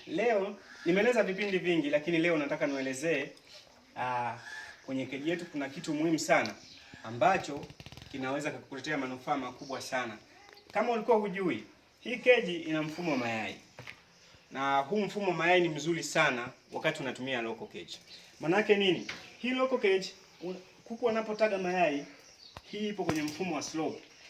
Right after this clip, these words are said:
Yale mayai yanakuja mbele. Yakisha kuja mbele, wewe utakuja kuyapotea hapa. Sasa ninachotaka kukwambia ni kwamba faida ya keji manake inaokoa muda kwa asilimia kubwa sana. Ikiwa tunazungumzia swala la local cage, tunamaanisha kwamba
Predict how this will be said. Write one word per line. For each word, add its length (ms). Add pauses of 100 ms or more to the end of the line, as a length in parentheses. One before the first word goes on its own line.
(100)
Yale 200
mayai 560
yanakuja 460
mbele. 440 (300)
Yakisha 300
kuja 260
mbele, 200
wewe 140
utakuja 280
kuyapotea 600
hapa. 220 (160)
Sasa 260
ninachotaka 500
kukwambia 360
ni 120
kwamba 380 (300)
faida 300
ya 100
keji 420
manake 380
inaokoa 440
muda 280
kwa 120
asilimia 420
kubwa 300
sana. 280 (560)
Ikiwa 200
tunazungumzia 600
swala 300
la 80
local 300
cage, 320 (280)
tunamaanisha 600
kwamba 520